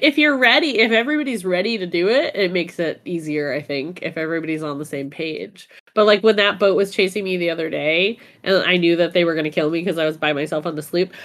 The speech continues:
I was trying to, like, let them pass me 'cause I was hoping they had the wind on the three-person or the four-person boat.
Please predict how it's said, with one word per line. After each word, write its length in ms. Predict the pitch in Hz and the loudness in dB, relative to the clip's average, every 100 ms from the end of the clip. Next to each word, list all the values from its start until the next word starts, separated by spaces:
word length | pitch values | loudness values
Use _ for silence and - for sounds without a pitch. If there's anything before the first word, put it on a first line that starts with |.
| - | -2
I 140 | 185 | 4
was 160 | 214 202 | 4 4
trying 440 | - 202 170 180 208 | 2 2 4 2 -2
to, 120 | 240 | -2
like, 340 | 226 220 220 _ _ _ _ _ _ | 2 2 0 _ _ _ _ _ _
let 300 | 190 190 190 | 0 0 0
them 200 | 202 185 | -2 -2
pass 440 | 185 170 165 208 | -4 0 0 0
me 140 | 240 240 | -4 -4
'cause 160 | 226 190 | -2 -2
I 60 | |
was 100 | 175 | 0
hoping 280 | 185 185 180 | -2 -2 -2
they 100 | 175 | -2
had 200 | 170 170 | -2 -4
the 100 | 147 | -4
wind 420 | 143 147 160 196 | -2 -4 -4 -2
on 100 | 185 | -2
the 100 | 190 | -2
three-person 640 | 185 214 190 196 196 208 202 | -4 -6 -2 -4 -2 -6 -2
or 100 | 185 | 0
the 100 | 170 | 0
four-person 500 | 170 185 190 214 208 | 0 -2 -2 -4 -4
boat. 320 | 208 226 262 | 0 0 -2